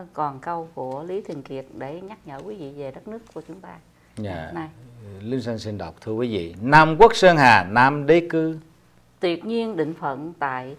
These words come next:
Speaker 1: thiên thư.
Speaker 2: Như hàng nghịch lỗ lai xâm phạm.
Speaker 1: Nhữ đẳng hành khang thụ bại hư."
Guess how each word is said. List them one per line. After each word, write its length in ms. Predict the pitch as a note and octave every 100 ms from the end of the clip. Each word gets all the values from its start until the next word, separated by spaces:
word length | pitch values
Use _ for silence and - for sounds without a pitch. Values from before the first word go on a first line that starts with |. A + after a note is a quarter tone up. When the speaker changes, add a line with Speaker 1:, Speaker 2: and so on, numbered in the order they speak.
| -
Speaker 1:
thiên 200 | G#3+ G#3+
thư. 260 | A3 G#3+ G#3+ _
Speaker 2:
Như 200 | E3 F#3
hàng 320 | E3+ C3+ G#2+ G2+
nghịch 180 | G#2+
lỗ 220 | G#2 G2 D#3
lai 360 | D#3+ D#3+ E3
xâm 360 | D#3 - F3+ C#3
phạm. 320 | - F2+ E2 F#2+ - _ -
Speaker 1:
Nhữ 240 | D#3+ F#3
đẳng 320 | A#3 D#3 F#3
hành 280 | A3 F3 C#3
khang 400 | C3 F#3+ G3 F#3 F3+ _
thụ 380 | - C3+ B2+ D#3+
bại 300 | D3+ A#2 B2
hư." 60 | C3+